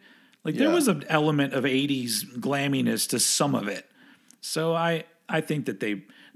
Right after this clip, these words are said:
Speaker 1: I, I feel like they would have, they may have gone as far into it as, like, Aerosmith did, 'cause Aerosmith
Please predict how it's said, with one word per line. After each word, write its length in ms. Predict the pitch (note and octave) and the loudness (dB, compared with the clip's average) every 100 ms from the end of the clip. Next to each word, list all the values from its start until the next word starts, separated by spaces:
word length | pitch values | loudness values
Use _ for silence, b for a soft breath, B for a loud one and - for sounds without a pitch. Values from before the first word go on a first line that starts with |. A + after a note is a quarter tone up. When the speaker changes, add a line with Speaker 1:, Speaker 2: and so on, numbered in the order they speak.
| - | -2
Speaker 1:
I, 160 | C4 - C4 | 0 2 0
I 40 | |
feel 160 | C4+ E4+ | 2 2
like 140 | C4+ F3+ | 4 4
they 100 | E3+ | 4
would 140 | D#3 | 4
have, 200 | C#3+ B2+ F3 _ - | 0 -4 -14 _ -16
they 420 | C3 - D3 C#3+ | -14 -4 0 2
may 300 | C3+ C3+ C3+ | 2 2 4
have 280 | B2+ G2 - b b C#3+ | 2 -2 -12 b b -4
gone 280 | C3 C3+ B2+ | 0 2 2
as 100 | A#2 | -2
far 280 | - B2 A#2+ | 0 0 2
into 300 | B2 C3 B2 | 0 0 0
it 60 | |
as, 140 | G#2+ G2+ | 0 0
like, 160 | G#2 | -2
Aerosmith 600 | A2 A#2 C#3 C#3+ D#3+ D3 | 0 2 2 2 0 -2
did, 220 | - D#3+ - | 0 -2 0
'cause 140 | C#3+ | -2
Aerosmith 640 | G#3+ C#4 - D3+ B2+ - | 2 2 2 0 -2 -4